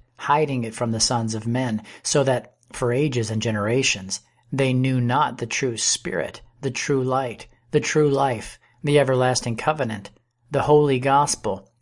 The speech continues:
the true church, the man-child, et cetera? Have not these, with many other heavenly mysteries, been hid from man's eyes? And what has risen up since these things have been hid?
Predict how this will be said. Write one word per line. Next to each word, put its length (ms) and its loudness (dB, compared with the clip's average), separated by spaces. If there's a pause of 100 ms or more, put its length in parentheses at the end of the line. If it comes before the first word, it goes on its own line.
(100)
the 100 -2
true 300 -4
church, 640 -6 (160)
the 100 0
man-child, 760 -2
et 100 -10
cetera? 520 -6 (720)
Have 200 -4
not 240 2
these, 480 0 (120)
with 300 -2
many 320 0
other 200 2
heavenly 420 -2
mysteries, 580 -4 (460)
been 180 0
hid 440 -6
from 260 -4
man's 300 -4
eyes? 420 -4 (800)
And 220 -2
what 200 4
has 220 0
risen 340 2
up 200 2
since 360 0
these 260 -2
things 340 -2
have 200 -2
been 180 -4
hid? 420 -4